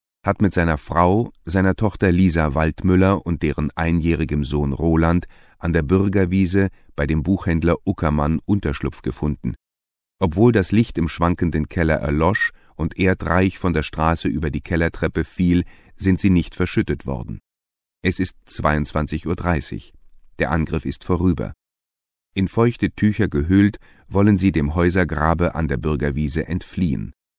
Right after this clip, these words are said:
„Was ist? Weiter! Los, raus hier! Rasch, rasch! Sonst verrecken wir hier unten noch!“ So rufen die nachdrängenden Insassen des Kellers an der Bürgerwiese, während Schnitzler und der Buchhändler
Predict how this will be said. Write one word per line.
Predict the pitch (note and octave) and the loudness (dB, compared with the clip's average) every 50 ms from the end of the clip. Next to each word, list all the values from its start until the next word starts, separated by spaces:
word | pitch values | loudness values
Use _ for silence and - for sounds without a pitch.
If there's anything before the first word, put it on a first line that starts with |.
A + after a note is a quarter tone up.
| _ _ _ _ _ _ _ _ _ _ _ _ | _ _ _ _ _ _ _ _ _ _ _ _
„Was | E2+ F2+ F2 | -4 -2 0
ist? | F2+ A#2 A#2 F#2+ - - - - _ _ _ | 2 2 2 2 0 -4 -14 -20 _ _ _
Weiter! | - F#2+ F#2+ G#2 A2 G#2+ - E2+ B1+ A1 - - - - - | -2 0 2 2 2 2 0 -2 -2 -4 -6 -12 -14 -6 0
Los, | F2+ G#2 A2+ A2 F2 - - C2+ | 2 4 4 4 4 2 0 -2
raus | D2 F2+ G2+ G#2+ - - | 0 2 2 2 0 -2
hier! | - D#2 C#2+ A#1 G1+ - | -2 -2 -2 -2 -4 -6
Rasch, | - - G#2 A2 F#2 - - - - | -6 -2 -2 -2 -2 -4 -8 -14 -4
rasch! | - G2+ G#2+ G2+ F2 - - - _ _ _ | -2 0 0 0 -2 -6 -14 -20 _ _ _
Sonst | - - F2 F2+ - - | -2 -2 0 0 -2 -2
verrecken | - E2+ D#2 F#2 G2 - - F#2+ D2+ | -4 -2 0 -2 -2 0 0 0 0
wir | D#2+ D#2 | 0 0
hier | D#2 D2+ C#2+ | 0 0 -2
unten | A#1 C#2 D#2 C#2+ - D#2+ D2+ C2+ | -2 -2 -4 -4 -4 -4 -2 -2
noch!“ | C2 B1+ - - - _ _ _ _ _ _ _ _ _ _ _ _ _ | -4 -6 -8 -12 -18 _ _ _ _ _ _ _ _ _ _ _ _ _
So | E2 E2 G2 G2+ A2 A2 | 0 2 4 6 6 6
rufen | F#2 G2 G#2+ G2+ - - G#2+ F2+ | 6 4 4 4 4 2 2 2
die | F2+ E2+ | 2 2
nachdrängenden | E2 E2 F2+ F#2+ - - - - D#2+ E2 D#2+ D#2 C#2+ D2 D2 C#2 | 2 2 2 2 0 -2 -4 -2 0 0 0 0 0 0 -2 -2
Insassen | - - F2 E2+ E2 D2+ D#2 D#2 D2+ - - E2 | -2 0 0 0 0 0 -2 -2 -2 -2 -2 -2
des | D2 C#2+ C#2 - - | -2 -2 -4 -6 -4
Kellers | - D#2+ D#2 D2+ D2+ D2+ - | -4 -2 0 0 0 -2 -2
an | - E2 D#2 | -4 -2 -2
der | D#2+ D#2+ | -2 0
Bürgerwiese, | - D#2+ D#2+ D2+ C#2+ C#2 C2+ C#2 D2+ D2+ C#2 C2 E2 E2+ - _ _ _ _ _ _ _ - | 0 0 0 0 -2 -4 -4 -2 -2 -2 0 0 0 0 0 _ _ _ _ _ _ _ -2
während | F2 E2+ D2+ D#2+ D#2+ - | 0 0 2 0 -2 0
Schnitzler | - - G#2 G2 - - - A2 G#2+ A2 G2 - | 0 2 2 2 0 0 2 2 2 2 2 0
und | F2+ E2+ - | -2 -2 -2
der | D#2 D2+ | -2 -2
Buchhändler | D#2+ F2 G2+ F#2+ - - F#2+ F2+ F2+ F2 F#2 F2+ F#2 F2+ | 0 0 0 0 0 0 0 0 2 2 2 2 2 2